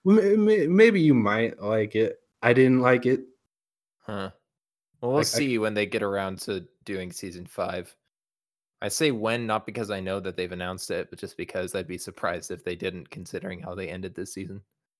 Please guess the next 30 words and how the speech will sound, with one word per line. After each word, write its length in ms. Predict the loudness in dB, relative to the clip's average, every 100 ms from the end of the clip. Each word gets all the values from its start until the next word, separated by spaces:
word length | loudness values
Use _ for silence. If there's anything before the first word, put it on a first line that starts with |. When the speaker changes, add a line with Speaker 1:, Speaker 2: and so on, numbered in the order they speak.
| -14
Speaker 1:
I'll 380 | -4 2 6 6
just 220 | 4 0 4
tell 160 | 4
you 160 | 4 4
what, 320 | 2 0 -10 _ _ _
what 180 | -4 -2
the 80 | -6
twist 440 | -2 -4 -2 -6
is 140 | -8
after 320 | -6 -8 -10 -12
the 120 | -10
show. 420 | -10 -8 -12 -16 _ _ _ _
Speaker 2:
That's 240 | -6 -6
fine. 200 | -10 -16 -14
Yeah, 140 | -8 -6
I'd 80 | -2
be 100 | -2
curious 300 | 0 -4 -4
to 80 |
hear. 220 | -12 -16 -20 _ _ _ _
Speaker 1:
<laughs> 380 | -6 -6 -14 -14 0
Speaker 2:
Um, 600 | 4 4 4 0 -8 -12 _ _ _ _ _ _ _ _ _ _ -2
I 120 | 2
guess 580 | 4 4 2 -2 -4 -10 _ _ _ _ _ _
the 320 | -4 0 0 0
only 260 | -2 -2
other 180 | 0 -2
thing 220 | -2 -6
that 100 | -4
I 300 | -2 0 -2